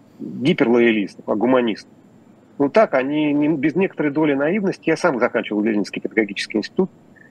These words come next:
и представляю себе логику и психологию учителя,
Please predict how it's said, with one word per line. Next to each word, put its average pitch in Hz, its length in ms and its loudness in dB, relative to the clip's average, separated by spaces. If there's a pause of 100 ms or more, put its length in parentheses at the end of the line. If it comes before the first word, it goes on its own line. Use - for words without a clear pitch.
(220)
и 101 460 2
представляю 113 460 2
себе 95 200 -6
логику 98 500 0
и 95 80 0
психологию 101 560 0
учителя, 110 440 0